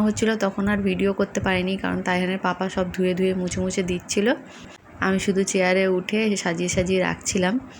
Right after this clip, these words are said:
তো দেখো আমি সব কিছু সাজিয়ে নিয়েছি, তোমাদের কেমন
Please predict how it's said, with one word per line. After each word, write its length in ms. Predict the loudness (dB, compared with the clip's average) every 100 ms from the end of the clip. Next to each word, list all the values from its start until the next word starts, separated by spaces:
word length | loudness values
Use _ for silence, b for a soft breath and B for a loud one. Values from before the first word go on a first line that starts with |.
| B B -2
তো 60 | 2 4 2
দেখো 220 | 2 0 2
আমি 140 | 2 0 -2
সব 100 | -4
কিছু 160 | -4 -4 0
সাজিয়ে 320 | 0 0 0 0
নিয়েছি, 260 | -2 -2 -2
তোমাদের 240 | 0 0 -2 -2
কেমন 240 | 0